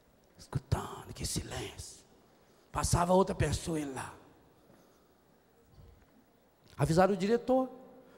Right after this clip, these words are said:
"Seu coitado, ele tá lá, já faz uns quatro, cinco dias. Fica escutando a parede."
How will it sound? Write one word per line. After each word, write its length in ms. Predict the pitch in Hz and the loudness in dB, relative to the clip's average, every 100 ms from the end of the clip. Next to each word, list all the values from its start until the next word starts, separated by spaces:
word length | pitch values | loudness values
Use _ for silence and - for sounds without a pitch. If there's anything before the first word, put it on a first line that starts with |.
| - | -18
"Seu 100 | - | -6
coitado, 400 | 269 - 269 240 | -4 0 0 0
ele 80 | 233 | -2
tá 140 | 226 | -2
lá, 240 | 240 269 | 0 -2
já 80 | 254 | -2
faz 300 | 170 226 247 | -2 -2 -2
uns 100 | 180 | -4
quatro, 320 | - 247 247 | -2 0 0
cinco 260 | - 233 202 | -4 -8 -6
dias. 300 | 160 247 247 - - - - _ _ _ _ _ | -8 -10 -12 -16 -20 -20 -20 _ _ _ _ _
Fica 200 | - 262 | -6 -6
escutando 380 | - 240 226 214 | -4 -6 -4 -4
a 60 | 202 | -2
parede." 520 | 185 180 214 165 | -4 -4 -8 -10